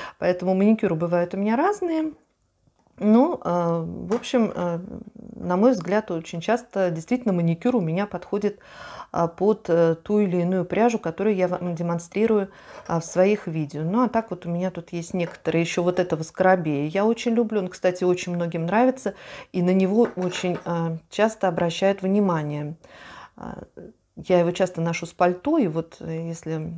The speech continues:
где-то в магазине или на улице, я прям вижу, как люди пытаются вглядеться в этого скоробея, хотя, ну, вряд ли он похож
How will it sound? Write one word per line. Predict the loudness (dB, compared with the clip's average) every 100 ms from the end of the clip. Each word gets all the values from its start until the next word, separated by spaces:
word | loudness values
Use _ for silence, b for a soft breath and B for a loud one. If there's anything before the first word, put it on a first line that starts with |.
| -12
где-то | -12 -4 -2 -2
в |
магазине | -2 2 2 4 4 2
или | 0
на | -2 2
улице, | 2 2 -2
я |
прям | -2 -2 -2
вижу, | -2 -2 -4
как | -10 -8
люди | -8
пытаются | -8 -2 0 0 -4
вглядеться | -2 -2 2 2 2 -2
в |
этого | -4 -6 -10
скоробея, | -8 -4 -4 0 0 0 -4 B B B
хотя, | -8 -4 -2 -2 -4 -10 -12
ну, | -6 -4 -4
вряд | 0 0 0
ли | -2
он | -2
похож | -4 -4 -4 -6